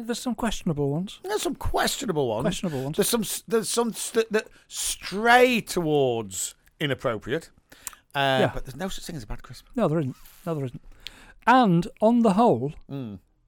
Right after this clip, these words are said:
Speaker 1: they're mostly suitable for vegetarians.
Speaker 2: Uh, very dry. Like I
Speaker 1: Your
Speaker 2: say,
Speaker 1: Walker's
Speaker 2: they've never
Speaker 1: roast
Speaker 2: seen a cow in
Speaker 1: chicken,
Speaker 2: their life.
Speaker 1: roast chicken crisps.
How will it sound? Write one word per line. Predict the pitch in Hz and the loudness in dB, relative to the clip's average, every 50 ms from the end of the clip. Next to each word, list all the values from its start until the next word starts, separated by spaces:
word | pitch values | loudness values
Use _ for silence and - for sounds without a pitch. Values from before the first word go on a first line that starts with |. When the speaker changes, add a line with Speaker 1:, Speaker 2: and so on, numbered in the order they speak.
| _ _ - | _ _ -10
Speaker 1:
they're | - 127 131 196 202 226 226 214 _ _ _ _ - 170 | -8 -4 -2 -2 -2 -2 -6 -8 _ _ _ _ -16 -8
mostly | 139 127 156 208 247 240 - - - - 131 117 | -6 -4 -4 -4 -6 -8 -12 -14 -14 -12 -12 -10
suitable | - - - 156 151 - - - 151 135 | -10 -6 -4 -4 -4 -4 -4 -6 -6 -6
for | - - | -6 -6
vegetarians. | 139 131 135 139 127 - - 202 214 185 131 - - | -6 -6 -6 -6 -6 -6 -6 -4 -2 -2 -4 -2 0
Speaker 2:
Uh, | - 170 - - - - | 0 0 0 -2 -10 -10
very | 143 107 - 160 135 143 | -6 0 2 2 2 2
dry. | - - 165 156 139 151 - | 0 0 -2 -2 -2 -2 0
Like | |
I | 151 156 | 4 4
Speaker 1:
Your | 170 208 | 4 6
Speaker 2:
say, | 269 175 | 4 4
Speaker 1:
Walker's | 214 262 277 269 - - 208 156 127 | 6 6 6 4 4 2 0 0 0
Speaker 2:
they've | - - | 0 -2
never | 151 170 196 220 240 | 0 2 4 4 4
Speaker 1:
roast | 190 - | 2 0
Speaker 2:
seen | - 170 156 | -2 -4 -4
a | 147 | -2
cow | - - 147 | 0 0 0
in | 143 | 2
Speaker 1:
chicken, | 139 139 | 2 0
Speaker 2:
their | 117 98 | 0 -2
life. | 95 117 139 131 | -6 -8 -6 -2
Speaker 1:
roast | 180 196 240 226 - - | 0 0 0 0 -2 -4
chicken | - 240 - - 208 165 | -8 -6 -4 -2 -2 -2
crisps. | - 220 170 - - - - - | 0 -2 -4 -4 -6 -16 -20 -20